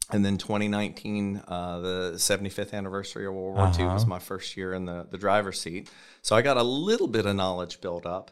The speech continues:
Speaker 1: and then immediately <laughs> covid hit, and, you know,
Speaker 2: Yeah.
Speaker 1: and so there's been trials and tribulations, but I wouldn't have it any other
Speaker 2: Yeah.
Speaker 1: way. It's so awesome to be able to represent the warriors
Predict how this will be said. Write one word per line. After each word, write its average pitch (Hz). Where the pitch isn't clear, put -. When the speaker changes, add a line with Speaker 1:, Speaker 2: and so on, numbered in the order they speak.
Speaker 1:
and 98
then 107
immediately 110
<laughs> -
covid 110
hit, 107
and, 95
you 95
know, 92
Speaker 2:
Yeah. 90
Speaker 1:
and 101
so 101
there's 110
been 123
trials 113
and 113
tribulations, 107
but 95
I 90
wouldn't 104
have 101
it 95
any 95
other 92
Speaker 2:
Yeah. 87
Speaker 1:
way. 95
It's -
so 107
awesome 90
to 98
be 90
able 92
to 90
represent 92
the 87
warriors 90